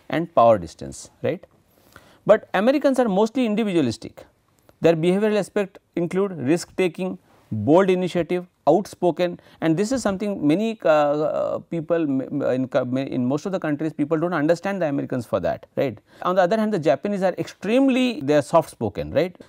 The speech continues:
Confronting and threatening is a general habits found in the American, uh, culture,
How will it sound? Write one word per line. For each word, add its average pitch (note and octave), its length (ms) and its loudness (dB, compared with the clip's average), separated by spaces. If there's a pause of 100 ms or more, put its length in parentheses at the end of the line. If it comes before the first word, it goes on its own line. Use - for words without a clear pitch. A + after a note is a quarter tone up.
Confronting F#3+ 600 2
and F3 160 -2
threatening E3 380 -2
is D3 140 2
a D#3 160 2 (100)
general C3+ 320 0
habits A2+ 440 -4 (180)
found A2+ 180 -4
in A#2+ 140 -4
the E3 100 -4
American, C3+ 540 -4
uh, G2 40 -6
culture, - 380 -4